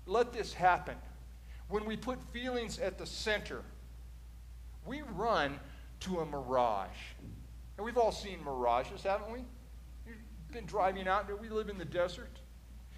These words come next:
And when we run to a mirage, we begin to imagine just how it will feel when we finally get there.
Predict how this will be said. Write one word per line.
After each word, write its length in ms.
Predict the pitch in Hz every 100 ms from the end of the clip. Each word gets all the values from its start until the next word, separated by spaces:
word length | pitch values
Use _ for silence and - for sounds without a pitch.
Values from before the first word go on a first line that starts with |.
| - - -
And 160 | 220 226 - 180
when 200 | 247 262
we 120 | 254
run 320 | 208 262 294
to 120 | 214 233 214 - -
a 80 | 190
mirage, 680 | 196 202 220 226 220 214 180
we 80 | 185
begin 500 | 160 185 220 233 247
to 160 | - 202
imagine 680 | 175 190 214 165 202 202 180 - - - -
just 280 | 214 208
how 440 | - - 202 208 190
it 140 | 165
will 140 | 156 143 -
feel 340 | 196 190 131 - - - - -
when 160 | 160
we 140 | 165 165 175
finally 540 | 190 196 175 151 127 - - - -
get 380 | - 180 185 -
there. 320 | 156 139 -